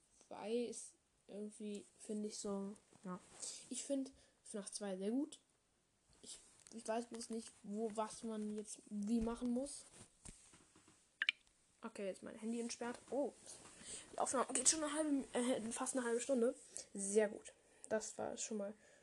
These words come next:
ein guter Anfang. Was aber, was meine ich wohl mit Anfang? Ja, ich werde heute noch einen zweiten Teil rausbringen. Äh, ja, ihr könnt, könnt ihr euch schon mal freuen.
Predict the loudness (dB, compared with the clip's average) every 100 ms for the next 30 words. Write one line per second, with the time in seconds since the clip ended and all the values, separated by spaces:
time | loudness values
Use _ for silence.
0 | -20 -10 -10 -6 -4 -2 -2 -6 -16 -6
1 | -6 -2 -4 -6 -14 -20 -20 -20 _ -20
2 | _ _ _ -20 -8 -8 -4 -4 -2 -2
3 | -4 -6 -18 -20 -2 -2 -2 -2 0 0
4 | 0 -2 -2 -2 -2 -2 -2 -2 -2 -6
5 | -18 -6 0 0 0 -4 0 0 2 0
6 | -2 -4 -6 -10 -20 -20 -16 -6 -4 -4
7 | -6 -2 -2 0 -2 -2 -2 0 -2 -2
8 | -6 -8 -6 -8 -12 -20 -20 -20 -20 -8
9 | -4 -4 -6 -12 _ _ -2 2 2 -2
10 | -20 -20 -20 -20 -10 -6 -4 -6 -6 -4
11 | 0 0 -2 -8 -10 -6 -2 -2 -2